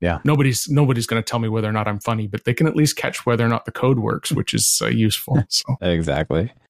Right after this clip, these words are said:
Speaker 1: And speaking of projects you've been working on, one of the things that kinda inspired me to have you on the show to just dive into Django and H T M X is you actually did a Talk Python course,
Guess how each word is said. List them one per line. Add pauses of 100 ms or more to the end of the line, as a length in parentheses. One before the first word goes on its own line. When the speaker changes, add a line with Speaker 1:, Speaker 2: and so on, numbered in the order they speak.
Speaker 1:
And
speaking
of
projects
you've
been
working
on,
one
of
the
things
that
kinda
inspired (380)
me
to (220)
have
you
on
the
show
to
just
dive
into
Django
and
H
T
M
X
is
you
actually
did
a
Talk
Python
course,